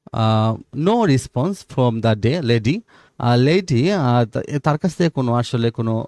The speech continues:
রেসপন্স আসে নাই, উত্তর আসে নাই। আহ, তখন শিমুল বলছে, "Excuse me, আহ, are you looking for someone?" "আপনি কি কাউকে খুঁজছেন? May I help you? আমি আপনাকে সাহায্য করতে পারি?" আন্টি,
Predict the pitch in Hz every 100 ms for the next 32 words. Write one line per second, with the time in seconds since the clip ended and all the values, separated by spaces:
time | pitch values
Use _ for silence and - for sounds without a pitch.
0 | 123 131 - 113 117 113 113 110 120 -
1 | 117 120 - 104 147 180 - - - -
2 | 120 117 120 127 185 196 165 - 123 -
3 | - 123 - - 208 233 - 113 107 147
4 | 233 - _ _ - 117 120 - 139 185
5 | 156 202 - - 123 175 - 135 127 -
6 | 123 127 165 294 - _ 110 - 120 127
7 | 131 120 131 190 - 233 226 - _ 120
8 | 117 120 117 160 - 240 233 _ 123 147
9 | 151 - 131 127 120 117 123 165 202 233
10 | 233 156 - _ - 120 113 113